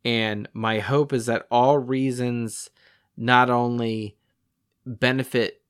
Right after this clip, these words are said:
the individual with the, um, you know, with kind of that, that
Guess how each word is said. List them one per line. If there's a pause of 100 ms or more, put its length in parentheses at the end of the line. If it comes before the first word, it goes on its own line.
(500)
the
individual
with
the, (640)
um, (1000)
you
know,
with
kind
of
that,
that